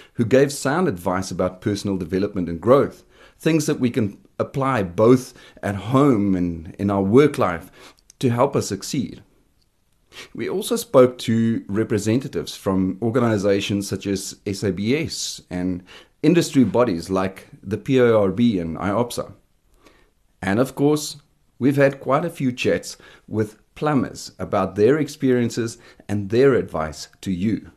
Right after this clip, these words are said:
All of these conversations brought valuable information to you,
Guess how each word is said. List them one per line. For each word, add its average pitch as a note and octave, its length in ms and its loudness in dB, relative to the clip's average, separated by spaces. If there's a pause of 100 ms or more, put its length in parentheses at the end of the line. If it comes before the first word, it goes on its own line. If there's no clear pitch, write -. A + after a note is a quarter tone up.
(880)
All F#3+ 200 8
of F3+ 80 6
these B2 220 2
conversations G2 760 -4 (360)
brought A#2 300 4
valuable A2 720 0
information F#2+ 720 -2
to - 140 -10
you, - 220 -10